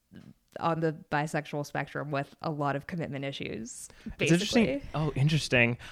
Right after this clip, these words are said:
Speaker 2: I didn't know if you were gonna have a bisexual read or if you were gonna have a homosexual, which is what, kind of what I wanted to talk about as well today, because I think, like,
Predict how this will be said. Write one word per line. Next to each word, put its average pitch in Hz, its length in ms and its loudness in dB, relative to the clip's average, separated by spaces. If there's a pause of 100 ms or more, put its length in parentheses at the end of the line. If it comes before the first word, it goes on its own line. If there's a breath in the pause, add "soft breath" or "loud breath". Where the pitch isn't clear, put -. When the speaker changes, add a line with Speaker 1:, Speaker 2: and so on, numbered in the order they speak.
(120)
Speaker 2:
I 151 140 12
didn't 202 240 6
know 180 160 8
if 151 80 0
you 165 100 2
were 156 60 4
gonna 151 140 6
have 151 120 8
a 127 60 10
bisexual 156 600 8
read 170 160 6
or 160 60 6
if 143 80 2
you 156 100 4
were 139 80 2
gonna 147 120 6
have 143 100 6
a 131 60 6
homosexual, 139 520 0
which 156 140 4
is 156 100 0 (140)
what, 147 240 4
kind 170 180 4
of 190 60 2
what 185 80 2
I 165 60 2
wanted 147 180 4
to - 80 -12
talk 135 200 6
about 131 180 4
as 117 100 -2
well 123 180 4
today, 165 260 6
because 139 200 4
I 135 120 8
think, 156 260 0
like, 143 420 6